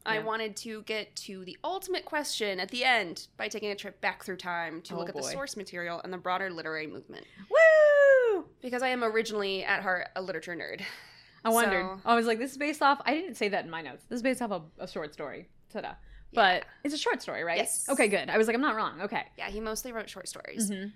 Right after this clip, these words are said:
Speaker 1: uh, poems, and novels.
Speaker 2: Mm-hmm.
Speaker 1: So I also feel that any movie where Nick Cage is involved, I have to, like, tiptoe around the edges because I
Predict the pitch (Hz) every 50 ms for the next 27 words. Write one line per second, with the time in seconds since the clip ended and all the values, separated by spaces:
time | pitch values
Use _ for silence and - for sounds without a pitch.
0 | _ - - 196 185 180 175 - - 196 185 180 180 180 - - - 170 175 175
1 | 170 170 170 170 175 175 - - - - - - - - - - - 202 202 202
2 | 202 202 - _ - - 214 208 202 196 196 196 196 190 190 _ _ _ _ _
3 | _ _ - 226 226 233 240 - 370 320 - - 262 240 247 254 233 240 - -
4 | 214 202 208 214 214 208 196 185 180 180 190 202 208 202 190 202 190 185 190 -
5 | - - 202 185 185 202 226 220 220 247 247 247 254 - - - 208 214 311 311
6 | 247 - - - - 185 - - - 208 208 196 196 190 190 196 180 - - 143
7 | 160 214 233 247 262 262 254 - - _ _ _ _ _ _ _ _ _ - 240
8 | 226 - 254 247 220 208 - - - 208 220 214